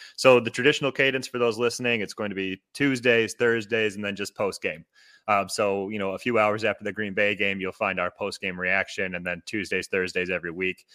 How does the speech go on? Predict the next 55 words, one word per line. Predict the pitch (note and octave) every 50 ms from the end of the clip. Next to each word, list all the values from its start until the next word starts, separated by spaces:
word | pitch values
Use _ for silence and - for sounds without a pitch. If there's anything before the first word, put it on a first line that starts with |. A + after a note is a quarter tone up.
| - - _ -
It'll | C#3+ D#3+ D3+
be | F#3
a | F3+
little | E3+ F3+ - D#3+
bit | F3 D#3+ C#3+
different | D#3+ D#3 D#3 - D#3 D3 -
for, | C#3+ C#3
like, | B2 B2 A#2+ A#2+ A#2
week | B2+ C3+ B2+ -
two, | - C#3 C3+ C3+
the | A#2+ A2+
Monday | A#2 A#2 A#2 A#2
night | A2+ A2+ A2+ A2 G#2+
game | - A2+ A2
against | G#2+ G#2 G#2 G2 - -
Philadelphia. | A2+ A2 G#2 G2+ G#2 G2+ G2+ - - G#2+ G#2 G2+ G2+ G2+ G2+ F#2+ E2+ C#2+
Um, | E2 F2 F2 F#2
we'll | F#2 F#2+
get | F2+ G2 F#2+
a | F2+
plan, | _ - G#2 G2+ F#2 - - _ _ -
plan | G2+ G2 F#2+
in | F2
place | - - G2+ F#2 -
for | - G2
that, | F#2+ F#2+ F#2+ F#2+
and | F#2+
you'll | F#2+ F#2 F#2
know | F#2 F#2+ G2 G2
about | F#2+ F2+ F#2+ F#2+ F#2 F#2
it. | F#2+ - - _ _ _ _ _ -
If | A2 A2
you | B2+ -
don't | D#3 D#3+
wanna | D#3 D3+ D3+ D3+ C#3
have | C#3+ C#3+ C#3
to | - C3+
be | C3 C3 C3 A#2 - _ - - _ -
remembering | A#2 A2 A2 A#2 B2+ C#3 C#3 C3+ C3 C3
which | C3 - - -
day | B2+ B2 C3
is | B2+ G#2 A2
looking | A#2 - - C3+ A#2+
for | - - C3+ C3+ C3+
it, | C3+ B2+ -
just | A#2+ A2+ - - - - -
subscribe | - A#2 F#2+ - - - A2 A2 A2+ G#2+
or | G#2 -
follow. | - A2 G#2+ A2+ A#2+ B2+ B2+
So | A#2+ - F#2+
all | F2+ G2 G2+
these | G2+ G2 -
podcasts | - G#2+ G2+ G2+ - - G#2 F#2+
show | - - - G2+ G2+
up | G#2+ G#2+